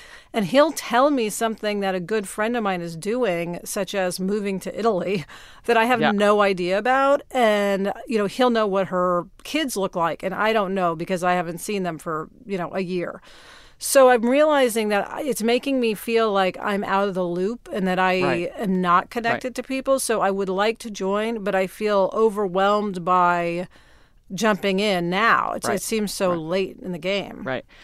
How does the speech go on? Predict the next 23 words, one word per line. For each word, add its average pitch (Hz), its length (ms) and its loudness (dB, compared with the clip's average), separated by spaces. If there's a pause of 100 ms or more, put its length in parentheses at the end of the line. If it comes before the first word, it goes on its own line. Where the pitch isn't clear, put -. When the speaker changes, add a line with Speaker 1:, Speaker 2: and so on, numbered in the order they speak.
(300)
Speaker 2:
Well, 214 140 6
I 233 120 6
think, 285 240 0
I 196 40 4
mean, 202 280 2
and 202 100 4
that's 233 240 2
why 208 140 4
it 156 80 0
makes 151 180 -2
people 143 220 -2
happier, 127 400 0
is 135 120 -6
I 139 80 -2
think, - 200 -10
you 175 100 0
know, 160 260 0
ancient 208 320 -2
philosophers 147 520 -2
and 135 80 -6
contemporary 135 460 -4
scientists 123 460 -8
agree 117 500 -10